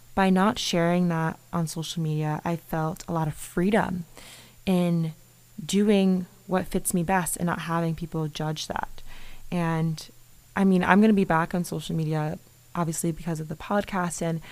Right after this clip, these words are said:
I genuinely love the creativity that I am able to release on social media. I love creating content. I love designing.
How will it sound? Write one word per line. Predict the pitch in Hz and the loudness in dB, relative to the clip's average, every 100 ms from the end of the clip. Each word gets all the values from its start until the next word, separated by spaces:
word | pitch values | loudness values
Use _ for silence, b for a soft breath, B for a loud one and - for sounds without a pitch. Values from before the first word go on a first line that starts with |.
| B B B - | B B B 0
I | 190 185 175 180 - - | 4 4 2 -2 -8 -6
genuinely | 165 190 185 185 190 185 180 | 0 6 6 8 6 4 4
love | 170 160 160 160 - - | 2 2 2 0 -4 -10
the | |
creativity | - - 170 - - 170 170 | -6 -2 -2 -2 -2 0 0
that | 160 | 2
I | 160 156 156 160 b b b b b 196 | 0 0 0 -4 b b b b b 2
am | 180 170 - | 4 4 0
able | 175 165 | 0 0
to | - 185 | -2 0
release | 175 165 175 175 - | 0 2 2 2 2
on | 170 165 | 2 2
social | 165 160 - | 0 -2 0
media. | 165 160 180 | 2 2 0
I | 170 | 0
love | 160 156 | 2 0
creating | - - 165 156 | -2 -2 0 0
content. | - 151 151 - 165 185 | 0 0 0 0 0 0
I | 160 | -2
love | 160 156 156 151 160 | -2 -2 -2 -4 -4
designing. | 160 160 156 156 151 151 | -2 0 0 2 0 -2